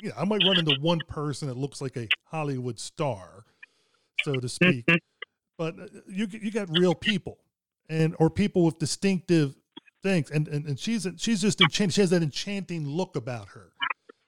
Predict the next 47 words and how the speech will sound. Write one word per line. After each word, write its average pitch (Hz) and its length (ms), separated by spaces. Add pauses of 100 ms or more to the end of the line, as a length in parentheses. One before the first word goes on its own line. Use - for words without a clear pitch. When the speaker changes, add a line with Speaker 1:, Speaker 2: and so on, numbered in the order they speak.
Speaker 1:
you 151 160
know, 143 200
where, 143 100 (100)
Speaker 2:
Kelly. 127 140 (120)
Speaker 1:
where, 180 140
Speaker 2:
Yeah. 180 200
Speaker 1:
where 175 120
it 165 160
just 196 180
draw, 180 220 (140)
where 170 140
she 165 200
draws 165 520
you 170 100
in. 165 280
And, 135 220
and 156 80
I 143 60
didn't 175 180
mention 175 220
this 151 120
in 160 60
the 156 80
other 135 180
films, 165 280
but 131 180
when 143 100
she 170 140
shows 175 280
up, 196 140
she - 160
just 147 160
draws 143 500
you 135 220
in 120 380 (460)
to 190 260
her, 107 400 (120)
Speaker 2:
She's - 100
Speaker 1:
even 180 140
if - 60
she's 160 220
in 151 60
the 147 40
behind 143 220
the 139 100
Speaker 2:
magnetic. 127 240
Speaker 1:
scenes. - 240